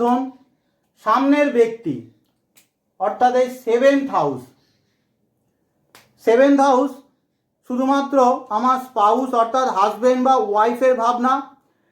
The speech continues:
সেভেন্থ হাউস হলো সামনের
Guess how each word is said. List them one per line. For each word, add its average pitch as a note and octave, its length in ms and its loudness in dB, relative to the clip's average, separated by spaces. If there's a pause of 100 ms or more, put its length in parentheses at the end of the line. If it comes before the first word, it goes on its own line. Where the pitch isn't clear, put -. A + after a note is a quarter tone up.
(220)
সেভেন্থ C4+ 380 2 (100)
হাউস A#3 240 2 (100)
হলো B3+ 180 4 (1080)
সামনের C4+ 500 0